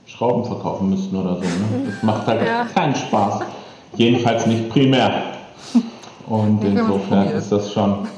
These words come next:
Speaker 1: nee.
Speaker 3: <laughs>
Speaker 1: Genau.
Speaker 3: Hab ich mir sagen lassen. So, aber wir würden jetzt tatsächlich, weil wir haben, ähm, das Glas schon vor
Speaker 1: Ja.
Speaker 3: uns.
Speaker 1: Ja,
Speaker 3: Ähm,
Speaker 1: riechen wir mal rein. Und, ähm, es kommt gleich so eine intensive Frucht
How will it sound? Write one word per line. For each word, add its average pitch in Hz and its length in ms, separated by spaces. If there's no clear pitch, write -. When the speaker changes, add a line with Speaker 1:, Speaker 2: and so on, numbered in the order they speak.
Speaker 1:
nee. 120 520
Speaker 3:
<laughs> - 40
Speaker 1:
Genau. 110 340
Speaker 3:
Hab 214 220
ich 226 60
mir 220 80
sagen 208 260
lassen. 170 260
So, 208 240
aber 202 240
wir 202 140
würden 262 180
jetzt 233 120
tatsächlich, 233 320
weil 190 120
wir 196 80
haben, 208 300
ähm, 190 220
das 185 120
Glas 190 300
schon 220 140
vor - 160
Speaker 1:
Ja. - 80
Speaker 3:
uns. 180 300
Speaker 1:
Ja, - 140
Speaker 3:
Ähm, - 80
Speaker 1:
riechen 139 140
wir 127 80
mal 135 160
rein. 185 360
Und, 127 460
ähm, 117 600
es 110 240
kommt 135 320
gleich 123 380
so 123 160
eine 120 120
intensive 123 720
Frucht - 600